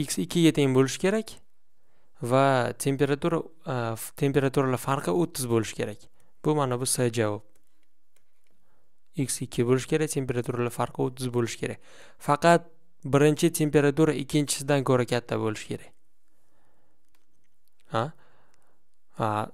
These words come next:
ha, qaranglar. Bu yerda mana bu to'g'ri berilgan ekan. Ha, ruscha variantida.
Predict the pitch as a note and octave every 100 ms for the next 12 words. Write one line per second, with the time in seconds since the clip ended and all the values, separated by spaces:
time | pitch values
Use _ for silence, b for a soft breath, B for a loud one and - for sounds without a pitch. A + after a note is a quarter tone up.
0 | - C#3 A#2+ G#2+ - B B B B -
1 | A2+ G#2+ F#2+ b b b b - - -
2 | - - - - C3+ B2 A#2+ B2+ B2 A#2+
3 | A#2+ A#2+ B2+ C#3+ A#2+ G#2 G2+ A2 - -
4 | - - - - - - - - - B2+
5 | A2 A2+ - G#2+ A2 - - A#2+ A#2 G#2+
6 | G#2+ A2+